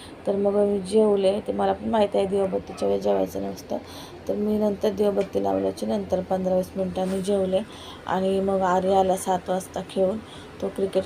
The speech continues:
खेळायला गेला होता. मग तो खेळून आल्याच्या नंतर मग तो पण जेवला, साडेसातला तो जेवला आणि यश काय आलाच नाही जेवायला, त्याचे पप्पा नाही आले. मग संध्याकाळी तेच मी भात कालवून ठेवलं होतं, म्हणले भात कालवून आता करणार नाही, कारण केलं तर ते वेस्ट जाणार, म्हणजे कोण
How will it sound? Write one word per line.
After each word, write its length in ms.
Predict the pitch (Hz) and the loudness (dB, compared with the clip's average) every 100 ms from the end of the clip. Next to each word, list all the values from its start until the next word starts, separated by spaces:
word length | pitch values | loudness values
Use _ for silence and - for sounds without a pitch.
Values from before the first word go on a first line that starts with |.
| - | 0
खेळायला 280 | 190 180 | 0 2
गेला 260 | 185 190 190 | 0 2 2
होता. 260 | 185 190 190 | 0 -2 -4
मग 380 | 190 185 190 190 - - - - - | -2 -2 -4 -4 -10 -18 -18 -10 -2
तो 80 | 202 | 0
खेळून 280 | - 202 196 | 2 2 4
आल्याच्या 360 | 202 190 190 196 | 4 4 2 -2
नंतर 360 | 196 190 190 | -2 -2 -2
मग 220 | 196 196 196 - | -2 -2 -6 -4
तो 80 | 208 | -4
पण 280 | 202 202 202 | 0 -2 0
जेवला, 420 | 202 190 185 190 214 - - - | 2 2 0 -2 -4 -12 -16 -2
साडेसातला 560 | 190 190 196 202 196 202 | 0 2 4 2 2 -2
तो 200 | 196 196 | 0 0
जेवला 420 | 196 190 190 196 - - - - - | 2 2 2 -2 -8 -16 -18 -10 -4
आणि 200 | 190 202 | 0 0
यश 140 | 202 | 0
काय 160 | - 214 | 0 2
आलाच 260 | 208 202 202 | 2 0 0
नाही 160 | 185 | -2
जेवायला, 380 | 185 190 185 190 | 2 2 4 2
त्याचे 240 | 190 196 | 2 -2
पप्पा 320 | 202 202 202 208 | -2 -4 0 0
नाही 140 | 196 | 2
आले. 180 | 180 185 - - - - | 0 -2 -6 -14 -16 -4
मग 100 | 180 | -2
संध्याकाळी 520 | 196 202 208 208 214 | 0 2 4 6 4
तेच 260 | 208 220 220 | 4 0 2
मी 80 | 220 | -2
भात 180 | 208 202 - | 2 0 2
कालवून 260 | 208 208 202 | 2 2 0
ठेवलं 300 | 208 196 196 | 0 2 4
होतं, 340 | 185 180 214 | 2 0 -2
म्हणले 240 | 214 190 | 0 -2
भात 160 | 190 190 190 | 0 -2 0
कालवून 180 | 202 208 | 0 2
आता 140 | 196 202 | 0 0
करणार 420 | - 196 190 190 | 0 0 0 -2
नाही, 180 | 190 214 - - - - | -2 -6 -12 -18 -8 -4
कारण 120 | 196 | 0
केलं 320 | 214 214 214 | 4 6 4
तर 40 | 214 | 2
ते 100 | 226 | 4
वेस्ट 340 | 220 214 - 214 | 4 2 -2 0
जाणार, 300 | 214 202 190 | 2 2 0
म्हणजे 200 | 196 196 | 0 0
कोण 220 | 226 | -2